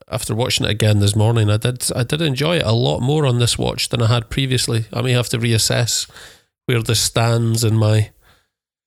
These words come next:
my pecking order of Kubrick movies. It's, it's still not gonna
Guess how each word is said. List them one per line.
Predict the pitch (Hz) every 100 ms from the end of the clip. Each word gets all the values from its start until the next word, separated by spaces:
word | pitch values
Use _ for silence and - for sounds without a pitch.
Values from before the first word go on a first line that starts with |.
| _ _ _ _ _ _ -
my | 117
pecking | - 131 120 131 123
order | 120 123 107
of | -
Kubrick | 131 117 113
movies. | 131 123 120 117
It's, | 117 113 -
it's | - 117
still | - 117
not | 117 104
gonna | 107 107